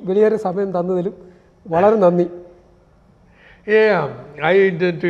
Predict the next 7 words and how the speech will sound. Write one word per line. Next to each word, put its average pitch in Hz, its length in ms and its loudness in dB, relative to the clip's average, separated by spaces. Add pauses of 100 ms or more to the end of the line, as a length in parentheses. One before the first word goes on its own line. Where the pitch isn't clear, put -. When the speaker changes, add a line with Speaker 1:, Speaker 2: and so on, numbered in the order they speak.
Speaker 2:
interact 151 500 -4
with 147 220 -6
the 135 160 -2 (400)
colleges, 131 440 -6 (100)
uh, 123 120 -6 (680)
much 127 260 -12
more. 120 240 -16